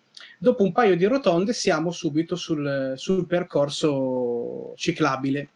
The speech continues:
Il percorso ciclabile che tocca, eh, quattro o cinque paesi principali, che sono Codevilla, Retorbido, Rivanazzano Terme e Salice Terme.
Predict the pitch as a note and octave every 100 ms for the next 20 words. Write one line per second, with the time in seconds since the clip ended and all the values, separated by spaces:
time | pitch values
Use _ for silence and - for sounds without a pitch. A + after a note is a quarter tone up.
0 | _ - - A#3 G#3+ A#3 A3+ G3+ G#3 A#3+
1 | C4 B3 G3+ A#3+ A3+ A3 G#3+ - A3+ A3
2 | - F3 E3+ - A3 F#3+ F#3 E3 - F#3
3 | F3 E3+ E3 D3+ D#3 D#3 D3+ D#3+ D3+ C3+
4 | C3 F#3+ F#3+ - C#3+ B2+ B2 _ _ -
5 | B3 A#3 A#3 G#3 G3 G#3+ G#3+ F3+ B3 B3
6 | D3+ D3+ E3+ F3 F#3 G3 A3 F3+ F3+ -
7 | G3 G#3+ D3+ D3+ E3 F3+ F3 - C#3+ D#3+
8 | E3 D#3+ C3 C3+ C3+ C#3+